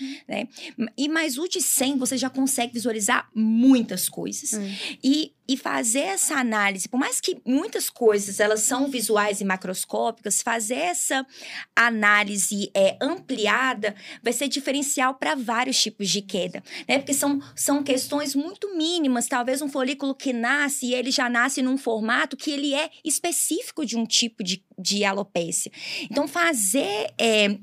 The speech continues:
Speaker 2: essa análise, ela é importante, ela enriquece a anamnese. Eu acho que antes de você comprar um, talvez uma, uma, um, uma caneta,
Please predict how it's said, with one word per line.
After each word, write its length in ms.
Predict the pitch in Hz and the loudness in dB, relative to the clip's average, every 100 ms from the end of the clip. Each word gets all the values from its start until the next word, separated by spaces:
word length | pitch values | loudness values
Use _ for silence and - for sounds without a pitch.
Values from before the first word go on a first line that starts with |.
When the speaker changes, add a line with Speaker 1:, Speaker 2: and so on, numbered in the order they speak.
| - | 2
Speaker 2:
essa 320 | 226 226 202 | 2 0 -2
análise, 720 | 196 208 240 214 190 220 220 - | 0 2 0 0 -2 -2 -4 0
ela 380 | 233 247 254 - | 0 2 0 0
é 100 | 254 | 0
importante, 520 | 294 285 285 - 220 | -2 -2 -4 -4 0
ela 160 | 220 226 | 2 2
enriquece 840 | 262 339 311 - - 233 311 - | 2 0 -2 -2 0 0 0 0
a 60 | 285 | 0
anamnese. 640 | 269 269 269 190 180 - - - - 311 - | 2 4 4 2 -2 -6 -6 -10 -8 -6 2
Eu 160 | 240 | 4
acho 220 | 277 339 - | 4 2 -2
que 240 | 311 277 | -6 -4
antes 300 | 277 523 - 285 | -2 -2 -2 0
de 180 | 247 277 | 0 0
você 380 | 240 254 247 233 - | 0 2 0 -2 -4
comprar 560 | 320 370 - 247 269 | -4 -4 -2 2 2
um, 100 | 285 | 0
talvez 560 | 277 240 233 247 269 - - 247 | -2 -2 0 0 0 -2 -6 -6
uma, 540 | 240 254 247 233 208 180 - - | 0 2 4 4 2 0 -14 -8
uma, 720 | - 233 220 208 208 202 190 - | 0 2 4 4 4 4 2 2
um, 200 | 285 269 - | 2 2 2
uma 140 | 254 254 | 0 0
caneta, 840 | 277 254 220 262 247 - 190 196 | 0 0 0 0 0 2 2 0